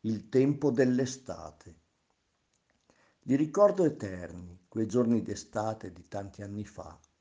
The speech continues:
L'ultimo suono della campanella sanciva la fine di quel tempo ormai stanco di fine scuola e annunciava quello nuovo delle agoniate vacanze estive.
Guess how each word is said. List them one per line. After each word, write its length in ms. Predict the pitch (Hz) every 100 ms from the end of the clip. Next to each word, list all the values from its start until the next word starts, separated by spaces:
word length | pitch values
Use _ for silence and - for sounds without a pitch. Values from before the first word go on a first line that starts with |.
| _ _ _ _ _ _ _ _ -
L'ultimo 440 | 196 180 131 139
suono 380 | - 110 101 101
della 280 | 104 101 98
campanella 760 | 110 104 107 107 120 123 95
sanciva 520 | - 120 113 165 139
la 120 | 107
fine 320 | 101 143 143 104
di 120 | 101
quel 240 | - 98
tempo 320 | - 123 123
ormai 280 | 107 98 104
stanco 540 | - - 107 110 113 95
di 120 | 87
fine 260 | 113 101
scuola 680 | 98 - - 87 85 85 80 _ _ _
e 60 | -
annunciava 580 | 131 175 165 196 180 170
quello 300 | 160 165 160
nuovo 460 | 117 95 92 92
delle 300 | 98 110 110
agoniate 580 | 117 123 123 92 82 107
vacanze 540 | 107 110 101 98 - 110
estive. 680 | - - - 80 85 82